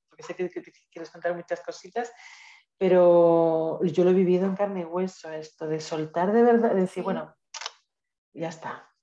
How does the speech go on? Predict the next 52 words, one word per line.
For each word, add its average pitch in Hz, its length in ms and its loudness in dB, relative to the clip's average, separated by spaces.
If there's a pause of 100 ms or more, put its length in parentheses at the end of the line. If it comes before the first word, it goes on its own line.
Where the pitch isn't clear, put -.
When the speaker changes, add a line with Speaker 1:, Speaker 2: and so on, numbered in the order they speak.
Speaker 1:
Sí, - 240 -16
me 165 140 -6
enc-, 185 140 -2
me 180 100 2
Speaker 2:
Y - 20 8
Speaker 1:
hubiera 185 180 8
Speaker 2:
lo 190 60 2
que 190 80 2
Speaker 1:
encantado 214 460 4
y 208 60 4
me 185 100 4
Speaker 2:
sueltas 180 140 2
Speaker 1:
encantaría, 185 560 2
pero 165 220 0
ya 170 140 -2
está. - 340 -12 (300)
Y 220 120 8
en 233 100 8
ese 294 200 4
momento, 277 580 2 (340)
cuando 208 180 4
ya 254 100 6
no 277 80 4
me 269 80 4
lo 247 80 6
Speaker 2:
Exacto. 233 100 0
Speaker 1:
espero, 285 440 0 (100)
sucede. 165 640 -2 (460)
Speaker 2:
Y 254 140 -2
lo 240 200 -2
que 233 140 -8
sueltas, 311 640 -4
Monse, 226 760 -6 (280)
por 220 80 -2
lo 220 100 0
menos 240 280 -2
la 285 80 0
manera 233 380 -4
como 247 180 -6
lo 240 100 -6
explica - 380 -12
el 226 80 -4
método 214 400 -8
Sedona, 196 600 -8
que 220 120 -10
es 202 80 -12
lo 208 120 -14
que 214 100 -10
ando 208 160 -6
enamoradísima, 208 1700 -4
pero 202 220 -4
a-, 185 340 -2